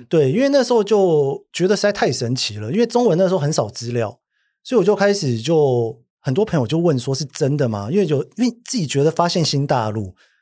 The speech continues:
然后身边很多朋友就会说，“诶，这什么，这什么？”然后我就觉得非常的累，每次解释到我都快，快要疯掉了，我就开始写部落格，就叫他们看，这样我就不用重讲了。所以那时候真的就是开始发现说，哦，原来美国的信用卡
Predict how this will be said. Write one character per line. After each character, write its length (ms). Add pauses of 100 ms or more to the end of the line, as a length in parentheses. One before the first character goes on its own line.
然 80
后 60
身 80
边 100
很 80
多 140
朋 160
友 120
就 120
会 80
说 180
，“诶， 80
这 140
什 120
么， 80
这 120
什 120
么？” 140 (300)
然 80
后 60
我 40
就 100
觉 160
得 80
非 140
常 100
的 80
累， 280
每 160
次 120
解 160
释 140
到 140
我 80
都 100
快， 160 (240)
快 140
要 60
疯 260
掉 220
了， 60
我 120
就 80
开 80
始 80
写 120
部 160
落 180
格， 260 (340)
就 100
叫 120
他 40
们 120
看， 340
这 80
样 40
我 60
就 60
不 80
用 140
重 260
讲 260
了。 180 (440)
所 140
以 40
那 120
时 80
候 80
真 140
的 120
就 140
是 100
开 220
始 220
发 220
现 260
说， 260
哦， 180
原 100
来 60
美 160
国 140
的 80
信 180
用 160
卡 300